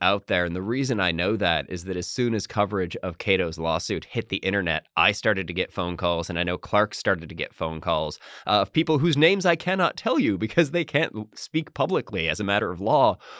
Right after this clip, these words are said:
but who say, "Look, I, I had an S E C enforcement action,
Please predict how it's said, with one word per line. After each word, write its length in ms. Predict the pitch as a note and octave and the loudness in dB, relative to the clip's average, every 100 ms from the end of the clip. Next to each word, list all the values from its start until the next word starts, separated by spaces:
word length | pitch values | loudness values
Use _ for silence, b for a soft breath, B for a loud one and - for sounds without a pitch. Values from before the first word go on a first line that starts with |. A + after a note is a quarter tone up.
| B | B
but 160 | - - | 2 2
who 140 | D3+ | 2
say, 320 | C3+ G3 C4 C#3 | 0 0 0 0
"Look, 360 | F2 A3 - - | 0 0 0 0
I, 260 | F#2+ G#2 - | 2 2 0
I 80 | F#2 | -2
had 100 | A2+ | -2
an 80 | G2 | -4
S 200 | A2 A#2+ | -4 -6
E 40 | |
C 160 | - A#2 | -4 -4
enforcement 460 | F2 G#2 A#2+ D3+ | -4 -6 -4 -2
action, 400 | C3+ D#3 G3+ G3 | -2 -2 -2 -2